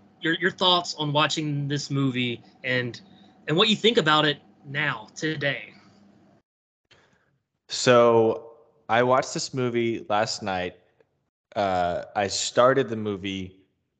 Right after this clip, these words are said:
Speaker 2: one hundred percent sober. And then about two scenes in, I was like, "I need to be s-, s-, some level of inebriated <laughs> for this movie." 'Cause it's a lot. It's, it, this is a very, I'll say this.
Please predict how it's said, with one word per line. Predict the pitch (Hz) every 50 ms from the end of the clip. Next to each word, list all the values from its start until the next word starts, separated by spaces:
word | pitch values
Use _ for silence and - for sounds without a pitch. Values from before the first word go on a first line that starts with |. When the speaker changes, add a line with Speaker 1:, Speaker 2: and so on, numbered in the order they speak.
| _ _ _ _
Speaker 2:
one | 107 107 107
hundred | 104 113 117 117 110 110 104
percent | - 123 117 - - 107 98 82
sober. | - - 101 92 92 85 90 87 87 85 85 - _
And | - 104
then | 104 104
about | 101 98 95 - - -
two | - - - 127 127 120
scenes | 123 - 139 120 107 104 101 95
in, | 104 101 98 95
I | 92 92
was | 92 95 92 90
like, | 101 95 92 92 92 - - _ _ _
"I | 107 107 113 123 131 127
need | 120 120 117 117 117 107 104
to | - 113
be | 90 110 104 98
s-, | 95 - - - 113 -
s-, | 104 107 -
some | - - 127 120 117 120 113
level | 107 107 104 98 104 98 95 95 92
of | 95 87
inebriated | 98 95 92 92 87 95 95 110 - 160 147 - - 214 - 143 -
<laughs> |
for | - - - 190
this | 156 190 185 175 - 185
movie." | 165 156 139 - 160 - - 120 127 123 120 - - - - - - _ _
'Cause | 139 147
it's | 190 214 208
a | 160
lot. | 123 107 113 120 113 113 98 - -
It's, | 135 139 -
it, | 135 139 151 131
this | 170 196 175 190 214 202
is | 202 151
a | 135 117
very, | 104 131 139 143 143 143 147 143 143 139 - - _ -
I'll | 139 156
say | - 190 180
this. | 147 127 101 87 - - -